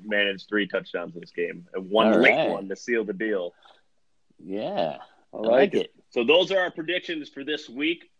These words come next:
Speaker 1: All predicting Lions victory, incredibly so, or <laughs> maybe not so incredibly so.
Speaker 2: But
Speaker 1: And
Speaker 2: we
Speaker 1: we
Speaker 2: are
Speaker 1: wanna
Speaker 2: seeing
Speaker 1: thank
Speaker 2: a, you know, a mental health specialist for this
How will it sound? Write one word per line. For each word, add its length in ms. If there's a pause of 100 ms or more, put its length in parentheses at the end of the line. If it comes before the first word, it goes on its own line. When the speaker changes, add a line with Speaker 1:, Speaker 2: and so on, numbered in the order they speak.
(120)
Speaker 1:
All 240
predicting 400
Lions 500
victory, 480 (260)
incredibly 540
so, 320
or 220 (220)
<laughs> 180
maybe 320
not 260
so 120
incredibly 480
so. 300 (840)
Speaker 2:
But 100 (640)
Speaker 1:
And 140
Speaker 2:
we 80
Speaker 1:
we 60
Speaker 2:
are 100
Speaker 1:
wanna 160
Speaker 2:
seeing 320
Speaker 1:
thank 0 (100)
Speaker 2:
a, 180 (540)
you 100
know, 200 (240)
a 40
mental 300
health 220
specialist 560
for 160
this 320